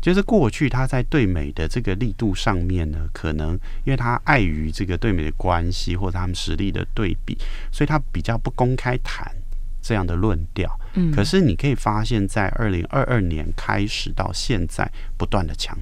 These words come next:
Speaker 1: 调这一点。
Speaker 2: 嗯哼。
Speaker 1: 所以他把整个对台的工作跟，呃，对美的工作其实是结合在一起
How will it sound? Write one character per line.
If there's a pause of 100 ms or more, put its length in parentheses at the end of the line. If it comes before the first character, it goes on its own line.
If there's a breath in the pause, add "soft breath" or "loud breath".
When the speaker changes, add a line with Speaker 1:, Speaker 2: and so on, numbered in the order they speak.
Speaker 1:
调 (280)
这
一 (120)
点。
Speaker 2:
嗯
哼。
Speaker 1:
所
以
他
把
整
个
对
台
的
工
作
跟， (420 loud breath)
呃，
对
美
的
工
作
其
实
是
结
合
在
一
起